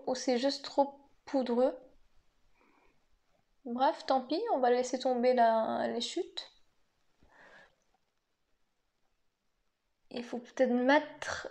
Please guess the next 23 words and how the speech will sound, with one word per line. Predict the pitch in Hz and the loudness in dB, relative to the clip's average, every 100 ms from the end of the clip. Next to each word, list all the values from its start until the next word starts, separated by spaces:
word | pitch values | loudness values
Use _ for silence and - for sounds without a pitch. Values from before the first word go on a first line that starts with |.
| - | -8
je | 240 247 | -2 -2
pense, | 240 269 285 294 - - - - | 2 4 4 2 -4 -8 -10 -10
soit | - 294 302 302 | 0 2 4 2
une | 269 | 2
colle | - 285 | 6 6
à | 262 | 8
paillettes. | 240 214 202 294 - - - - - _ - - - | 6 6 6 4 -2 -4 -4 -10 -20 _ -8 -8 -14
Ça | 185 | -6
pourrait | 233 320 | 4 6
faire | 359 320 | 8 8
l'affaire. | 269 - 220 285 | 6 6 4 4
Regardez | 233 - - - | -6 -12 -14 -18
toutes | - 269 | -12 -6
les | 294 | -4
chutes. | - 466 640 640 - - - - - - - - - - - - - - _ _ _ - - _ _ _ _ _ _ _ _ _ _ _ - - - - _ _ _ _ _ _ _ _ _ _ _ _ _ _ _ _ _ - _ - | 2 8 8 8 0 -10 -10 -10 -10 -10 -14 -14 -8 -6 -6 -12 -18 -20 _ _ _ -20 -20 _ _ _ _ _ _ _ _ _ _ _ -20 -20 -20 -20 _ _ _ _ _ _ _ _ _ _ _ _ _ _ _ _ _ -20 _ -4
Je | 220 | -2
pense | 247 320 - | 6 6 6
que | |
pour | 269 233 226 | 0 2 2
le | 233 | 4
petit | 294 294 294 | 2 0 4
fard | 269 247 214 | 6 6 4
blanc, | 196 208 202 254 | 4 6 6 4